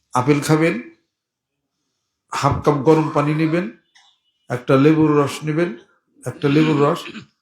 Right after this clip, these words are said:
দুই চামচ আদার রস দিয়া একসাথে মিশিয়া সকালে খাবেন। ইনশাআল্লাহ তাআলা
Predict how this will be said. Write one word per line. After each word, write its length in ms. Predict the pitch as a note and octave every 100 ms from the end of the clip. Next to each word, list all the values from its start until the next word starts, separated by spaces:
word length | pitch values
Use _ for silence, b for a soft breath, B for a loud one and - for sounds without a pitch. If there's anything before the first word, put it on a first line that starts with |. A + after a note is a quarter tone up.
| _ _ _
দুই 160 | A#2 C#3+
চামচ 320 | C#3+ C#3 C3+ -
আদার 300 | B2 B2+ C3+ B2+
রস 200 | D3 - - - _ _ b b _ _ _ _ _ _ -
দিয়া 260 | A2 D#3 D#3+
একসাথে 420 | D#3+ - D3+ D#3+
মিশিয়া 380 | D#3+ - D#3+ F#3+ - _ _ _ _ _ _
সকালে 380 | - C#3 D3+ C#3 -
খাবেন। 340 | - A2 A2 G2+ - _ _ _ _ _ _ _
ইনশাআল্লাহ 480 | C3+ D3 E3+ D#3 D3
তাআলা 180 | E3 D3+